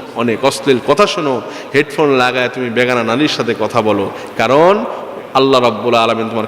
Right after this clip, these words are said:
কানের মধ্যে মোহর মেরেছেন, তোমার কান কোরআন এবং হাদিসের থেকে অশ্লীল জিনিস বেশি শোনে। এটা হচ্ছে গজব। গিশাওয়াতুন ওয়া লাহুম আযাবুন আযীম। যখন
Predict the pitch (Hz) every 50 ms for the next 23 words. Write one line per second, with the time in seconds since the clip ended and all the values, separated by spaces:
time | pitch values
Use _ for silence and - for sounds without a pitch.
0 | - - 113 113 127 131 123 123 120 110 117 113 110 120 131 143 180 208 202 180
1 | 165 156 151 147 - - 151 131 123 120 - - - - - - - 143 139 139
2 | 135 131 - - 143 135 131 127 120 117 - - 143 147 160 180 196 190 185 180
3 | 170 170 160 143 120 156 226 262 277 - - 254 - - - - 185 - 180 156
4 | 180 180 - - - - - - 117 135 - - - 156 156 147 131 123 135 123
5 | 127 123 117 104 107 123 - 170 151 - - 120 107 104 98 - - - - -
6 | - - - 117 - 120 110 107 104 - - - 95 87 101 101 98 - 107 98
7 | 90 80 - - - - - - - - - - - - - - - - - -
8 | - - - - - 110 123 120 - - 131 120 120 120 117 113 - - 180 139
9 | 120 117 120 123 123 120 120 117 117 120 120 123 131 127 127 123 131 135 143 135
10 | 143 147 143 156 160 151 143 - - - - - - - - - - - - 120
11 | 123 120 165 180 190 185 185 202 214 214 214 208 202